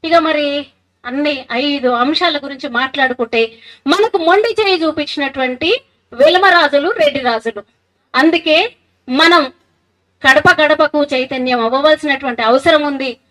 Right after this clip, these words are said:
అందరము కదలవలసినటువంటి అవసరం ఉంది. సోదరుడు పాండు అన్న మాట్లాడినప్పుడు, పాండన్న మాట్లాడినప్పుడు నేను మూడు మండలాలను చైతన్యపరిచిన, ఇంతమందిని కలిసి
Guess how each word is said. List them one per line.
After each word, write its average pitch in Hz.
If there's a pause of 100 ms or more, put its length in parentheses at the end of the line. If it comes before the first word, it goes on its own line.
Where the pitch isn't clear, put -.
(120)
అందరము 320 (160)
కదలవలసినటువంటి 294
అవసరం 277
ఉంది. 240 (400)
సోదరుడు 302 (600)
పాండు 285 (200)
అన్న 254
మాట్లాడినప్పుడు, 254
పాండన్న 269
మాట్లాడినప్పుడు 247 (300)
నేను 359
మూడు 320
మండలాలను 370 (100)
చైతన్యపరిచిన, 302 (300)
ఇంతమందిని 294
కలిసి 285